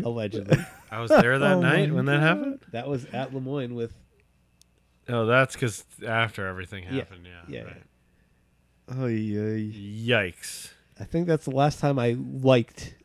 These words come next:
Speaker 1: not the last time I drank a cheap bottle of vodka, but that's the last time I wanted to drink a cheap bottle of
Speaker 2: Oh,
Speaker 1: vodka.
Speaker 2: boy.
Speaker 1: <clears throat> Uh, so we go to the big stairs in Philadelphia. Rocky climbs up with his son.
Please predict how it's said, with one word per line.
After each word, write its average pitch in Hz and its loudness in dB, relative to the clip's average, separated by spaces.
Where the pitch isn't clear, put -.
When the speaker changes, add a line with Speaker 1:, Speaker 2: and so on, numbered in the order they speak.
Speaker 1:
not 139 -4
the 190 -2
last 170 0
time 175 -2
I 147 2
drank 143 -2
a 101 -12
cheap - -10
bottle 101 -12
of 101 -14
vodka, 98 -16
but - -20
that's 127 -6
the 131 -6
last 127 -2
time 123 -4
I 113 -2
wanted 107 -4
to - -18
drink 104 -14
a 104 -18
cheap - -20
bottle 98 -16
of 95 -12
Speaker 2:
Oh, 107 -8
Speaker 1:
vodka. 87 -12
Speaker 2:
boy. - -4
Speaker 1:
<clears throat> - -20
Uh, 123 2
so - -4
we 147 4
go 156 8
to 160 0
the 143 4
big 147 2
stairs 151 2
in 143 -2
Philadelphia. 127 2
Rocky 123 -2
climbs 131 0
up 135 2
with 127 -4
his 113 -6
son. 165 2